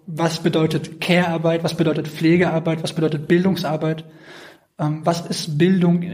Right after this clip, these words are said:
eigentlich für uns als Gesellschaft, was bedeutet das und welche Stellung wird Bildung haben? Und wenn man das so konkretisieren würde, wäre mein persönlicher Einwand,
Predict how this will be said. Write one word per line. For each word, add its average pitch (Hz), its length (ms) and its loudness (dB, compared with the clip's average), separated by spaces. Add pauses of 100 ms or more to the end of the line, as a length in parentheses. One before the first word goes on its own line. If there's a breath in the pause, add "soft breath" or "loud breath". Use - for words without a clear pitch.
(160)
eigentlich 170 560 0 (100)
für 175 180 0
uns 185 120 0
als 180 180 -2
Gesellschaft, 175 640 0 (260)
was - 120 -4
bedeutet 170 440 2
das - 320 -4 (600)
und 160 140 0
welche 160 200 4
Stellung 175 420 2
wird 151 160 -2
Bildung 143 300 -2
haben? - 320 -10 (920)
Und 156 120 -10
wenn 151 100 -4
man 151 120 0
das - 460 -6 (440)
so 175 280 0
konkretisieren 160 800 4
würde, 190 480 4 (200)
wäre 160 200 2
mein 160 200 2
persönlicher 160 480 4
Einwand, 160 400 0